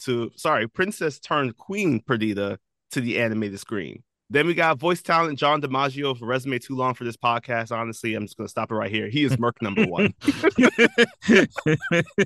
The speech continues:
Speaker 1: It is wild to be calling him Merc number one, given the fact that in twenty ten, I feel like he was, like,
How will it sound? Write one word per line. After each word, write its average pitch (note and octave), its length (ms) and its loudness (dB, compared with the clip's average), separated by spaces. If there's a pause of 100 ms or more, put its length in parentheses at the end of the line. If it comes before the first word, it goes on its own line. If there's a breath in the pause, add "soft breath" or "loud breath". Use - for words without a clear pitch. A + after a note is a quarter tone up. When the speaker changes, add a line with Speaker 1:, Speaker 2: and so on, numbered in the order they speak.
(960 loud breath)
Speaker 1:
It G3+ 100 4
is A#3 180 2
wild D#3+ 520 8
to C#3 60 -14
be D3+ 180 -6
calling C#3+ 400 2
him B2+ 260 2
Merc B2 260 -2
number B2+ 260 -2
one, G#2 340 -2
given B2+ 320 -4
the B2+ 120 -2
fact B2 220 -2
that B2 100 -2
in A2 100 -6
twenty B2+ 280 -2
ten, B2+ 220 2
I B2+ 80 2
feel D3 180 -4
like B2 140 -4
he D3+ 120 -8
was, C3+ 240 -4
like, A2+ 240 -4